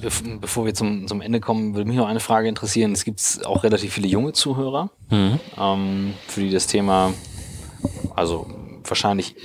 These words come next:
Speaker 1: die sind relativ nah dran. Also ich krieg immer mit,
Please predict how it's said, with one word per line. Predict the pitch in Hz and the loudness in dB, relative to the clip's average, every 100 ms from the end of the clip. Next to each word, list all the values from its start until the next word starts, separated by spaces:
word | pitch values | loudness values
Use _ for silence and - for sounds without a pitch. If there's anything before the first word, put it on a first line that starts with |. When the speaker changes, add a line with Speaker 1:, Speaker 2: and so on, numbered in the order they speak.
| 92 | -10
Speaker 1:
die | 95 | -4
sind | 98 | 0
relativ | 95 113 104 95 | 4 4 2 0
nah | 98 98 | 4 4
dran. | 98 92 131 | 4 0 0
Also | 110 95 | -2 -2
ich | 95 | -4
krieg | - 113 - - | -4 -4 -4 -6
immer | 104 110 110 110 107 - - - - | 0 4 4 4 2 -2 -14 -20 -8
mit, | 98 98 98 107 - - - | -2 2 4 4 0 -10 -10